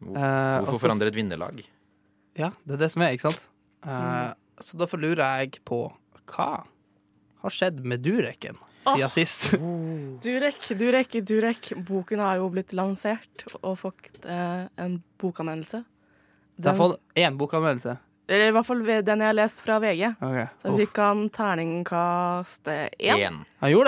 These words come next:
Speaker 2: det?
Speaker 1: Han fikk
Speaker 3: Ja.
Speaker 1: terningkast én.
Speaker 2: Oh, shit.
Speaker 1: Men det tror jeg altså var før den ble sensurert, eh, faktisk. Eh,
Speaker 2: Har den
Speaker 1: det
Speaker 2: blitt sensurert også?
Speaker 1: Typ sensurert. De har kuttet ut for eksempel, eh, til våre oppmerksomme lyttere som <laughs> hørte på forrige sending, så tok vi blant annet opp hvordan, eh,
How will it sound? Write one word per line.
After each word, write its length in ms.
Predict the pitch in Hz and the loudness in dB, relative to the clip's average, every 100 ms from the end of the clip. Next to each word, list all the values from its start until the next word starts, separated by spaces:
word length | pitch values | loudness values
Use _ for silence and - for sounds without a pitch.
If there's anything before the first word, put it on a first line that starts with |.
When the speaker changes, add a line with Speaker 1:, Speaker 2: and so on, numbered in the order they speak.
| 139 | 4
Speaker 2:
det? 80 | 120 | 2
Speaker 1:
Han 80 | 156 | 2
fikk 100 | 156 | 2
Speaker 3:
Ja. 40 | |
Speaker 1:
terningkast 380 | 143 117 107 98 | 2 -2 -2 -4
én. 200 | 85 90 - | -2 -4 -4
Speaker 2:
Oh, 180 | 127 160 | -4 -4
shit. 560 | - 143 156 165 170 - - _ - | -2 0 2 2 0 -4 -20 _ -8
Speaker 1:
Men 80 | 113 | -4
det 100 | 139 | -2
tror 100 | 147 | 0
jeg 60 | 120 | 0
altså 80 | 113 | 0
var 80 | 113 | -4
før 560 | - - 104 101 120 | -4 -4 0 2 0
den 160 | 110 110 | -2 -2
ble 120 | 98 90 | 0 -2
sensurert, 720 | - 92 - 90 127 - - | -4 -6 -4 -2 -2 -6 -4
eh, 360 | 135 127 127 123 | -2 0 -2 -4
faktisk. 600 | 123 - 165 - - - - - - - | -8 -10 -10 -10 -14 -18 -20 -20 -14 -4
Eh, 240 | 107 98 | -2 2
Speaker 2:
Har 20 | |
den 140 | 110 143 | 2 0
Speaker 1:
det 100 | 135 | -2
Speaker 2:
blitt 20 | |
sensurert 600 | - 147 - 143 196 170 | -2 -4 0 2 2 2
også? 220 | 165 185 | 2 2
Speaker 1:
Typ 280 | 135 123 202 | 2 -4 -4
sensurert. 540 | - 196 190 180 180 - | -4 -2 -2 -2 -2 -4
De 140 | 143 | -4
har 140 | 139 143 | -2 -4
kuttet 360 | - 139 92 | -6 -6 -6
ut 80 | 87 | -6
for 80 | 110 | -6
eksempel, 600 | 113 98 - 98 98 92 | -8 -8 -6 -4 -2 -2
eh, 240 | 90 87 | -2 -2
til 220 | 87 220 196 | 2 2 6
våre 720 | 170 147 147 143 135 131 135 | 6 6 6 6 6 6 6
oppmerksomme 540 | - 131 107 - 117 113 | 4 2 0 -2 -2 0
lyttere 400 | 110 - - 101 | -2 2 4 6
som 180 | - - | 8 8
<laughs> 140 | - | 8
hørte 220 | - - | 6 4
på 140 | - 104 | 4 4
forrige 300 | - 95 95 | 6 4 4
sending, 320 | - 101 98 101 | 4 2 2 0
så 320 | - 98 98 | 4 4 4
tok 140 | 101 - | 0 -4
vi 60 | |
blant 180 | 90 90 | -2 -2
annet 200 | 90 85 | -4 -6
opp 100 | 85 | -6
hvordan, 360 | 87 85 85 85 | -6 -4 -4 -4
eh, 140 | 82 | -6